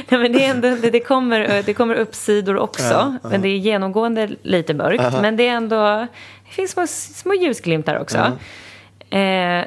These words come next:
Speaker 1: nu har han ju då i alla fall flyttat hem till Sverige.
Speaker 2: Mm.
Speaker 1: Eh, valde mellan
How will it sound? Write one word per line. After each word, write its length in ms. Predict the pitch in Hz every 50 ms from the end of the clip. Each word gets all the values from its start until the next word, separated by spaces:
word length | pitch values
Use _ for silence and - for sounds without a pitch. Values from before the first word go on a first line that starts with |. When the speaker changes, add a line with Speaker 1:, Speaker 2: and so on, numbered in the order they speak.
| -
Speaker 1:
nu 300 | - 220 240 262 277 285
har 180 | 277 262 214 202
han 120 | 185 185
ju 80 | 185 175
då 80 | 175
i 40 | 165
alla 200 | 160 160 160 156
fall 260 | 156 - 160 160 - - -
flyttat 480 | - - - 214 214 214 - 254 233 220
hem 200 | 208 190 185 170
till 160 | - 190 170
Sverige. 440 | - - 156 151 156 113 - - -
Speaker 2:
Mm. 400 | 196 233 294 113 113 120 127 123 - - - - - - - _ - - -
Speaker 1:
Eh, 360 | - 175 170 165 165 165 165
valde 1000 | - 160 175 226 240 220 202 190 185 175 180 180 196 294 269 226 262 349 370 285 254 - - _ _ _ -
mellan 840 | - 196 190 196 196 185 175 165 160 156 156 156 156 160 160 156 160